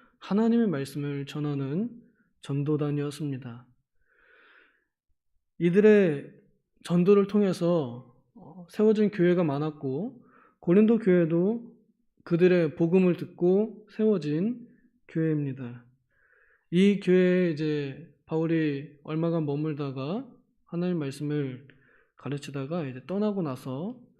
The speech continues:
문제가 있다는 소식이 들려오고, 또 심지어 바울 사도의 사도권도 인정하지 않으려고 하는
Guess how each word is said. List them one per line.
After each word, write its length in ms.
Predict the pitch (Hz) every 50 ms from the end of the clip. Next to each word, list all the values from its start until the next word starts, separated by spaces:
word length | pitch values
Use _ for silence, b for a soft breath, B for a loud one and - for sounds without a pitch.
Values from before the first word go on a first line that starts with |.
| _ _ _ _ _
문제가 340 | - 156 170 175 196 190 185
있다는 480 | 170 180 - 160 147 135 131 143 143
소식이 440 | 135 - 185 175 - 196 160 156 143
들려오고, 760 | - 156 147 143 147 139 127 127 127 151 180 214 254 - B B B B B B B B B
또 80 | 151
심지어 640 | 147 - 220 226 214 202 214 208 202 180 160 139 -
바울 420 | - 151 160 185 202 214 214 208
사도의 480 | 196 208 220 220 220 247 233 226 233 -
사도권도 600 | - - 220 220 254 - - 226 214 196 190 170
인정하지 500 | 151 151 156 165 175 175 175 175 165 165
않으려고 480 | 147 131 139 151 156 165 165 156 156 147
하는 440 | 139 139 135 143 175 220 247 240